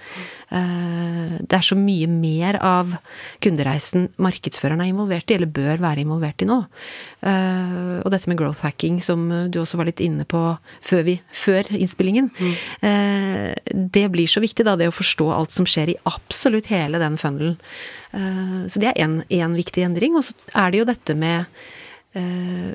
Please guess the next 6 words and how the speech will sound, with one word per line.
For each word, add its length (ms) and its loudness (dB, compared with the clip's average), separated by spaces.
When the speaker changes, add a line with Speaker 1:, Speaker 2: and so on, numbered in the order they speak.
Speaker 1:
viktigheten 640 -2
av 140 0
at 100 -2
markedsføreren 540 0
forstår 560 -2
forretningsstrategien. 720 -4